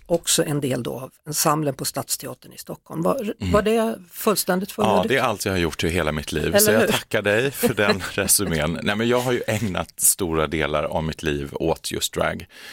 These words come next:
Speaker 2: Jag har gjort drag, men jag har också intresserat mig för drag. Så att jag tänker att liksom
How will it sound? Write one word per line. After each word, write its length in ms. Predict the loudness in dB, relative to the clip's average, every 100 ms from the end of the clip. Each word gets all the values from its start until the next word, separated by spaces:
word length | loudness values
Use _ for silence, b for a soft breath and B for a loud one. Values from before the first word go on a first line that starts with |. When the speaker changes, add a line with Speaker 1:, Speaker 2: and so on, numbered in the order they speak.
| B
Speaker 2:
Jag 100 | -2
har 160 | 0 0
gjort 500 | -2 -6 -8 -10 -4
drag, 360 | 0 0 -2 -2
men 100 | 0
jag 60 |
har 60 | 0
också 180 | 0 -2
intresserat 680 | -2 2 2 2 0 -2 -2
mig 100 | -6
för 120 | -4
drag. 380 | -2 -2 -4 -4
Så 140 | 0
att 220 | 0 -2 -14 B B B
jag 100 | -6
tänker 280 | -4 -2 -2
att 100 | -2
liksom 720 | -2 -2 -2 -2 -4 -6 -6